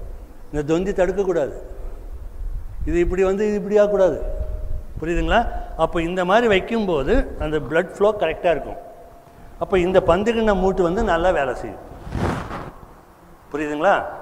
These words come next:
So, அது, அந்த correction நீங்க கரெக்டா பண்ணீங்க அப்படின்னா improvement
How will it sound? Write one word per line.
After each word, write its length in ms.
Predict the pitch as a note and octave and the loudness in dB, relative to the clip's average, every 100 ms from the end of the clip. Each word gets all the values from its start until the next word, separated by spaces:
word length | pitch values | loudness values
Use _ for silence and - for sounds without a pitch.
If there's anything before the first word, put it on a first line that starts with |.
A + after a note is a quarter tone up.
| - | -12
So, 180 | - F#3+ | 2 4
அது, 440 | C#3+ D3+ E3+ G3+ D#3+ | 6 6 6 6 6
அந்த 360 | F3 G3 G#3+ G#3+ | 4 2 2 6
correction 460 | G#3 A3+ - A#3+ | 4 4 0 0
நீங்க 160 | G#3+ G3+ | 0 0
கரெக்டா 380 | F3+ F#3+ F3+ G#3+ F3+ | 0 0 2 0 0
பண்ணீங்க 280 | F3+ F3 E3+ | -4 -4 -4
அப்படின்னா 440 | D3 B2+ C#3+ F3+ - - - - - | -4 -4 -4 -4 -2 0 2 2 0
improvement 720 | C3+ D#3 E3+ F3 E3 E3 E3 | -2 -2 0 2 2 0 0